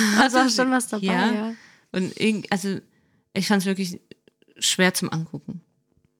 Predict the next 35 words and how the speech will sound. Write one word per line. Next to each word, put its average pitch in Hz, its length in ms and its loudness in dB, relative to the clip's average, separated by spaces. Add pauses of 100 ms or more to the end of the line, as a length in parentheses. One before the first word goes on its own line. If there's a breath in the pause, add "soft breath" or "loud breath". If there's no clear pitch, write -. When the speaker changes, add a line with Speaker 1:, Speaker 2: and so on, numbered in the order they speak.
(120)
Speaker 2:
Ja, 202 320 0 (520)
ging 214 180 0
mir 202 160 -4
auch 202 180 -4
so. 208 320 -2 (1200)
Speaker 1:
Ja, 170 380 0 (200)
das - 300 -8 (200)
war 170 160 0
der 185 120 -4
Streit - 420 -4
dann 214 120 0
eigentlich 185 280 -2
auch 180 80 -4
schon 185 420 -6
zwischen 185 300 -6
denen. 185 280 -4 (1500 loud breath)
Speaker 2:
Ja, 240 260 8
und 247 100 6
dann 233 200 2
wurde 240 180 4
angekündigt, 240 720 2
also 214 200 0
wir 214 60 2
haben 208 340 0
dann 202 180 -2
wieder, 196 280 -2 (320)
wir 214 100 -6
sind 202 160 -2
wieder 190 120 0
im 185 120 -2
Live, 190 460 -2 (420)
ähm, 208 200 0
in 196 120 -2
beiden 214 280 4
Bereichen. 202 540 0